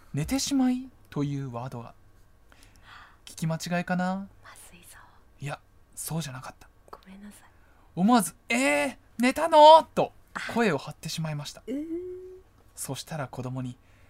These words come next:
Speaker 1: 「ママ、し、うるさい！」と注意されちゃいました。<laughs> いつか行きたいと思っている劇団四季さんの話で思わず笑ってしまいました。
Speaker 2: 笑っていただいてよかった。
Speaker 1: 小野さんも寝てます。
Speaker 2: うわー、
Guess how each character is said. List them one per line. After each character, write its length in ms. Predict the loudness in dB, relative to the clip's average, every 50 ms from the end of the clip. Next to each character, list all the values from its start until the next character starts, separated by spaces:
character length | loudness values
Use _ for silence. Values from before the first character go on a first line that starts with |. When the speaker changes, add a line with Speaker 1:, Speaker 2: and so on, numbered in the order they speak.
| -10 0
Speaker 1:
「マ 120 | 2 2 2
マ、 140 | 2 -2 -8 -16 _ _ -20 _ -18
し、 400 | -8 -4 -2 0 0 0 -2 -2 -20 -20 -20 -20 -20 -16
う 60 | -8
る 80 | -8 -4
さ 220 | 0 4 4 4
い！」 100 | 2 0 -8 -20 -20 -20 -20
と 100 | -20 -20 -20 -20 -20 -20 -10 -8 -8
注 160 | -4 -2 -4 -2
意 60 | -2
さ 120 | -6 -8
れ 60 | -10
ち 100 | -16 -18
ゃ 60 | -18 -18
い 20 |
ま 80 | -18 -20
し 80 | -20
た。 80 | -20 -20 -16
<laughs> 1200 | -16 -16 -16 -16 -20 -20 -20 -20 -20 -20 -20 -20 -20 -20 -20 -20 -20 -20 -20 -20 -20 -20 -20 -14 -10
い 120 | -8 -8
つ 100 | -8 -8
か 100 | -8 -6
行 140 | -8 -8 -8
き 40 | -6
た 120 | -6 -6
い 80 | -6 -4
と 140 | -8 -8 -6
思 140 | -6 -8
っ 40 | -8
て 160 | -10 -8 -8
い 80 | -8 -8
る 80 | -8 -10
劇 240 | -14 -14 -16 -10
団 220 | -8 -6 -6 -6 -8
四 80 | -8
季 100 | -10 -10
さ 140 | -8 -6 -8
ん 80 | -6 -8
の 80 | -8
話 280 | -10 -10 -10 -10 -10 -12
で 160 | -14 -16 -18 -18 -16
思 200 | -10 -6 -4 -2
わ 60 | -2
ず 100 | -2 -4
笑 180 | -8 -10 -16 -18 -14
っ 20 |
て 100 | -12 -12
し 120 | -8 -6 -4
ま 80 | -4
い 40 | -4
ま 80 | -4 -6
し 60 | -8
た。 140 | -10 -12 -16 -20 -20 -20 -18 -16 -16 -16 -18 -20 -20 -20 -20 -18 -10
Speaker 2:
笑 260 | -6 -6 -4 -4 -6
っ 40 | -10
て 100 | -14 -18
い 80 | -20 -16
た 120 | -16 -18
だ 120 | -16 -16 -18
い 60 | -18
て 100 | -18 -18
よ 100 | -18 -18
か 140 | -18 -20 -20
っ 40 | -20 -20 -20
た。 120 | -20 -20 -20 -20 -20 -10
Speaker 1:
小 100 | -6 -2
野 80 | -2 0
さ 160 | 2 2 4
ん 60 | 4
も 80 | 4 4
寝 100 | 4 4
て 100 | 2 2
ま 120 | 2 2
す。 260 | 2 2 2 0 -2 -8 -20 -20 -20 -14
Speaker 2:
う 60 | -8
わ 60 | -4 -2 -2 -2 -2 -2 -2 -2 -4 -4
ー、 100 | -6 -10